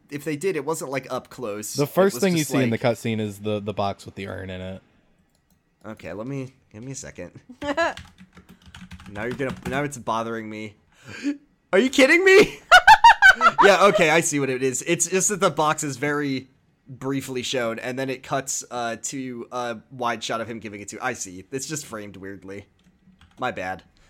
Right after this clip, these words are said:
Speaker 3: So,
Speaker 2: So,
Speaker 3: yeah.
Speaker 2: yeah.
Speaker 1: Mystery solved.
Speaker 2: Uh,
Speaker 3: So,
Speaker 2: Akemi
Speaker 3: yes.
Speaker 2: gets Shinji's ashes, and they're, they're just talking about how they found out where, uh, Kazuma is.
Speaker 1: He's at, uh, what's he, he's at, uh,
Speaker 2: Shibaura.
Speaker 1: Shibaura Wharf?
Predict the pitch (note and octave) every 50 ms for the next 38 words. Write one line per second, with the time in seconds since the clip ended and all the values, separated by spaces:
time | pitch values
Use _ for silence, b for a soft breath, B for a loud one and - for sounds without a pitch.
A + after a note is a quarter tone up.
0 | b b - - D#4 D#4+ C#4+ - E3+ B2 G2 - F#3 F3 E3 D3+ - - C3 A#2+
1 | G#2+ G2 F#2 F2+ - - C#3 D3 D#3+ F3 E3+ A3+ G#3+ G#3 G3+ G3+ G3 F3+ - -
2 | F#3 E3 D#3 D3 D3 C3+ C3+ C3 B2 B2 A#2 - - B2+ B2 A#2+ A#2 A2+ - -
3 | - - b b b b b b b b b b - A#2 A#2 A2+ A#2 A2+ G#2+ A2
4 | A#2 A#2 A#2 A2+ A2 A#2+ A#2+ A#2 A#2 - - B2 A2+ G#2+ - A2+ G#2+ G#2 G#2+ G#2
5 | G#2 G#2 G#2 G2 G#2+ A2 G2+ G2 G#2 G#2 - - G#2+ G2+ G2+ G2 G2 G2 G2 F#2+
6 | G2 F#2+ F#2+ F#2+ F#2+ F#2 F2+ F#2 - - G2+ G2 F#2 F#2+ G2 G2 F#2+ F#2+ F#2+ F#2+
7 | F#2+ G2+ G2 F#2+ G2 G2 G2 - - - - _ _ _ _ _ _ _ - -
8 | _ _ _ - B2+ B2+ A#2+ C#3 C3+ C3 - _ - A#2+ A#2+ A#2 A2+ A2+ A2+ A2
9 | G#2+ A#2+ A#2+ - - C3 - A#2+ B2+ A#2 C3+ C3 B2+ A#2 A2+ A2 G#2 D3 C#3+ C#3+
10 | C3+ B2+ B2 B2 A#2+ A#2 A#2 A2+ A2+ A2 G#2 G2+ A2+ A#2+ C3+ C#3 - - -